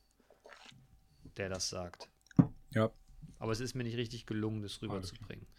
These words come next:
Speaker 2: Äh, gut.
Speaker 1: Könnte daran
Speaker 2: Wo,
Speaker 1: liegen, dass
Speaker 2: wo
Speaker 1: ich keine Mütze auf hab, ja?
Speaker 2: Ah, Entschuldigung, dass ich dich jetzt abwürge.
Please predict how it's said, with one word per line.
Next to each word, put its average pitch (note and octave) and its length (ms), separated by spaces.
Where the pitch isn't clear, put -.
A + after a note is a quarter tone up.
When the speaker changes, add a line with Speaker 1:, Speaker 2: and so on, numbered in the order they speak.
Speaker 2:
Äh, B2+ 220
gut. F3 180
Speaker 1:
Könnte A#2+ 180
daran B2 240
Speaker 2:
Wo, D#3 60
Speaker 1:
liegen, B2+ 140
dass A#2+ 100
Speaker 2:
wo B2+ 40
Speaker 1:
ich A2+ 120
keine A2 220
Mütze G2+ 300
auf - 160
hab, - 140
ja? A#2+ 120
Speaker 2:
Ah, G2+ 120
Entschuldigung, G2 360
dass F2 160
ich - 60
dich - 120
jetzt F#2+ 160
abwürge. F#2+ 560